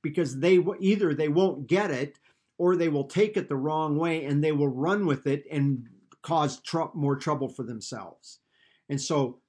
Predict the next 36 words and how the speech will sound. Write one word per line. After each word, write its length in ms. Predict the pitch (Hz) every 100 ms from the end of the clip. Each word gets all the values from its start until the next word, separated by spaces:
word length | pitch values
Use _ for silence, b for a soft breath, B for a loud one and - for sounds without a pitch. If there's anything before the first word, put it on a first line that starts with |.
| -
mysteries 580 | 156 220 220 165 147 147
are 60 |
for 180 | 147 147
those 260 | 131 135 127
believers 480 | 139 131 120 127 -
who 140 | 127
are 80 | 120
maturing. 580 | 117 - 220 214 131 110
But 140 | 127
if 100 | 131
they're 140 | 147
not 240 | 147 220 180
maturing, 640 | 139 - 269 147 107 156 - _ _ _ _ _ _ 143
you 200 | 131 147
don't 240 | 151 147
teach 200 | 156 147
them, 280 | 143 123 127 _ _ _ _ _ _
you 80 | 147
don't 140 | 143 139
teach 200 | 135 123
them 120 | 123
mysteries. 500 | 147 - 110 - -
There's 240 | 135 151 143
other 200 | 156 147
basic 640 | 110 147 160 165 185 -
Christian 400 | - 156 - 139
truths 460 | 127 156 131 127 - b b _
that, 200 | 139 139 - -
that 340 | 143 131 127 _
non-mature 720 | 143 143 175 185 151 - 160
believers 560 | 143 131 143 135 131 107
need 560 | 127 160 127 113 127 - _
or 180 | 123 139
immature 440 | 190 170 - 143
believers 500 | 127 127 127 120 110
need 340 | 113 107 107